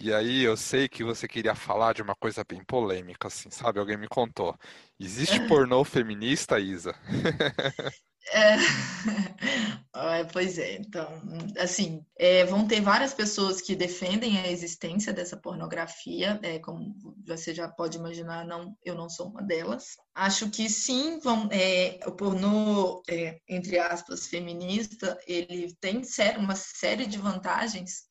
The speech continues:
Speaker 2: em relação à pornografia mainstream, com certeza. Até pela, é, por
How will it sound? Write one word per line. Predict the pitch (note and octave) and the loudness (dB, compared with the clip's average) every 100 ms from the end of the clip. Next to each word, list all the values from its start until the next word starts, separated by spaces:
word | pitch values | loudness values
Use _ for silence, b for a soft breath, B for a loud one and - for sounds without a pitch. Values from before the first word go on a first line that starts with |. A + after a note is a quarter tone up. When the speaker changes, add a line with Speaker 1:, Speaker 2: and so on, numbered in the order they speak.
| - | -10
Speaker 2:
em | F3+ | -4
relação | F3 E3+ - F3+ F3 | -2 0 0 0 -2
à | |
pornografia | - F3 E3 E3 E3 E3+ | -4 -4 -2 -4 -4 -8
mainstream, | E3+ E3 - - G3 - - | -6 -8 -10 -4 -4 -4 -10
com | G3+ | -10
certeza. | F#3 E3+ E3+ E3 G#3+ C4+ - | -8 -8 -6 -6 -6 -10 0
Até | G3 G3+ C#4+ | 0 2 2
pela, | D4 D4+ C#4 - - - | 4 4 4 0 -6 4
é, | F#3 F#3 F3 - | 6 8 8 6
por | - A3 | -6 -10